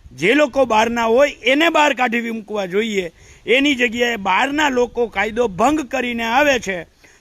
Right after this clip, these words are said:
તેમ છતાંય પોલીસ એને ચલાવે છે. શું કામ? તાકે ઉપરથી આદેશ છે. આમ આદમી પાર્ટીના કાર્યકરોને કંઈ કહેવાનું નથી થાતું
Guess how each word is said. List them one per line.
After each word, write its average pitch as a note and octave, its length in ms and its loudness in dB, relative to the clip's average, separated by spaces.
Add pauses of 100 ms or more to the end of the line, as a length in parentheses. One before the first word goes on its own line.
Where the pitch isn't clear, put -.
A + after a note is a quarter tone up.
તેમ C4 260 0 (100)
છતાંય A#3+ 420 0 (480)
પોલીસ B3+ 360 0
એને A#3+ 200 -2
ચલાવે C4 520 2
છે. F#3+ 140 -8
શું G#3 200 -10
કામ? C#4 260 -2 (160)
તાકે F#3 220 -8
ઉપરથી A3 540 -10 (100)
આદેશ F#3 500 0
છે. G3+ 460 -6 (1040)
આમ G#3+ 200 0
આદમી A3+ 260 -4
પાર્ટીના G#3+ 520 -2
કાર્યકરોને G#3 680 -4
કંઈ G3+ 240 -4
કહેવાનું G3 520 -4
નથી F3+ 420 2
થાતું A3 480 0